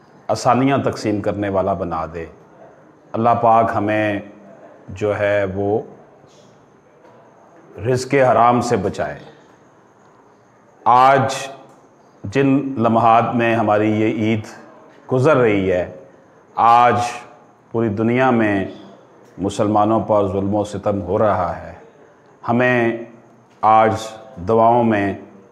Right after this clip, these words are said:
कश्मीरियों को भी याद रखना है, फ़लस्तीनियों को भी याद रखना है, शाम के मुसलमानों को भी याद रखना है,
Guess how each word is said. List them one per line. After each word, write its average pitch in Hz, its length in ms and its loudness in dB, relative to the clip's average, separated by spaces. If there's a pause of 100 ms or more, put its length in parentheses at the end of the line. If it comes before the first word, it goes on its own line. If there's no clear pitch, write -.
(520)
कश्मीरियों 117 560 0
को 123 100 0
भी 117 220 2
याद 110 200 4
रखना 104 320 -2
है, 92 220 -4 (520)
फ़लस्तीनियों 127 680 0
को 123 100 0
भी 113 240 2
याद 98 200 2
रखना 95 340 -4
है, 90 160 -8 (120)
शाम 127 400 2
के 127 120 0
मुसलमानों 117 600 0
को 113 120 -2
भी 107 220 -2
याद 95 200 0
रखना 95 340 -10
है, 87 100 -16